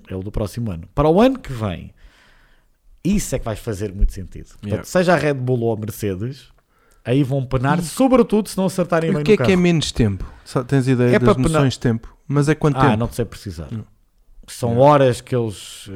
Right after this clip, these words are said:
Speaker 1: eh, aquilo eles têm que fornecer à fia o número de horas,
Speaker 2: Pois.
Speaker 1: que ele está diretamente ligado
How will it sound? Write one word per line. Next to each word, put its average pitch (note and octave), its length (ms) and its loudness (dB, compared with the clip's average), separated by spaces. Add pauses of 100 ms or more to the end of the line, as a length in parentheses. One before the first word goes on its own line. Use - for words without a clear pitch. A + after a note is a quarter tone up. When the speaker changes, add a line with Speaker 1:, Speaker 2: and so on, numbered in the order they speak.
(260)
Speaker 1:
eh, - 60 -12
aquilo D3 200 -2
eles C3+ 120 0
têm D3 160 0
que - 80 -8
fornecer C3+ 460 -4
à C3+ 160 0
fia D#3 460 -2
o C3 60 -2
número B2 220 -4
de C3+ 60 -2
horas, D3 460 0
Speaker 2:
Pois. C#3 160 -12 (560)
Speaker 1:
que - 60 -8
ele A#2 80 -4
está B2+ 140 0
diretamente A#2+ 540 -4
ligado A#2+ 480 -2